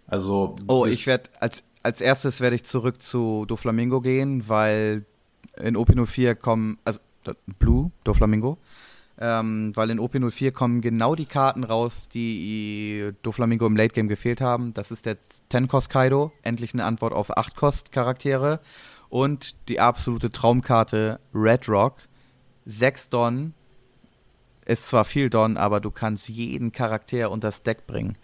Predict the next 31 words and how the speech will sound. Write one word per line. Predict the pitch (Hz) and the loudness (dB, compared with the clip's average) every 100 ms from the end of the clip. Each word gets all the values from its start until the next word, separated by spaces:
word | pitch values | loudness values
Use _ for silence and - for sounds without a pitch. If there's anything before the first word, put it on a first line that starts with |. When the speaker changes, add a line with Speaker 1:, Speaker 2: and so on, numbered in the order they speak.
| - - - | -20 -20 -10
Speaker 2:
Und | 107 107 | -4 0
das | 117 | 0
ist | 120 - | -2 -4
einfach | 110 104 107 98 - | -4 -2 -4 -4 -8
sogar | 107 110 | -4 -2
mit | 101 | -4
Trigger | - 127 120 | 0 2 4
noch, | 110 110 - _ _ | 4 2 -2 _ _
natürlich | 104 - 107 95 | -12 -6 -6 -2
reduced, | 98 - 135 156 - 104 | -4 0 -2 -2 -8 -8
aber | 101 98 98 _ _ - - - _ _ | -4 -4 -6 _ _ -20 -20 -20 _ _
einfach, | 120 123 - 107 - | 4 4 4 0 -2
äh, | - 104 104 71 - | -4 0 0 -2 -4
eine | 107 | -2
absolut | 92 - 113 107 - - - _ _ - | -2 -2 -2 -4 -6 -14 -18 _ _ -16
krasse | 147 147 - 113 | 0 0 0 0
Late-Game-Karte. | 110 127 104 101 98 98 113 131 - - - - - | 0 0 -4 -4 -6 -4 -4 -6 -8 -20 -18 -16 -4
Und | 113 117 113 - | 0 2 0 -2
ich | 113 | 0
werd, | 139 131 - - - - 104 | 0 0 -8 -12 -16 -10 -2
ähm, | 113 110 107 104 - | 0 0 -2 -2 -4
O | |
P | 113 120 | 2 2
null | 113 110 107 - | 4 0 -2 -8
vier | - 120 107 | -4 0 0
auf | 104 131 | 0 0
jeden | 123 | 0
Fall | 117 | 0
mit | 107 | 0
Doffy | 117 - 110 101 | 0 0 0 -2
starten. | - 120 113 - 156 | -2 2 2 2 -6